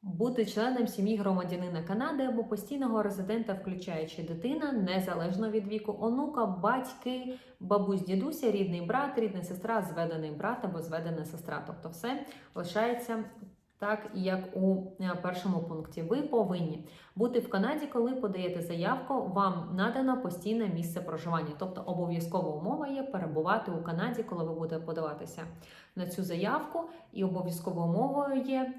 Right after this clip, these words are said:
проживання у Канаді, щоб отримати permanent resident. Тобто чоловік не отримує permanent residence, а дружина з дітьми отримує. Це теж дуже непогані новини на сьогоднішній день.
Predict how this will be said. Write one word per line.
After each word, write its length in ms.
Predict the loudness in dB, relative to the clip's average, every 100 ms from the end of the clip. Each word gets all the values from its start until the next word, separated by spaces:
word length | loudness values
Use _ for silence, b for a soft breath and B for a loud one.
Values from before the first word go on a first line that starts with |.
| -8
проживання 720 | -4 -2 0 0 2 2 0 -4
у 40 | -6
Канаді, 440 | -4 0 0 0
щоб 240 | -2 -4 -4
отримати 440 | 0 2 2 0
permanent 600 | 0 0 0 0 -2 -2
resident. 280 | -4 -4 -8
Тобто 260 | -10 -8 -6
чоловік 540 | -4 2 4 4 0 -2
не 80 | 0
отримує 540 | -2 -2 0 0 -2 -2
permanent 540 | -2 0 2 0 0
residence, 480 | 0 0 0 -2 -2
а 40 |
дружина 540 | -4 -2 -2 -2 -2 -4 B B B
з 100 | -4
дітьми 460 | -2 -2 0 2 0 -2
отримує. 580 | -2 0 0 0 -2 -4
Це 260 | -4 -4 -6 -4
теж 380 | 2 4 2 0
дуже 240 | 0 2 2 0 -2
непогані 440 | 0 -2 0 0
новини 340 | 0 2 2
на 100 | 2
сьогоднішній 560 | 0 -4 -6 -8 -10 -10
день. 240 | -10 -12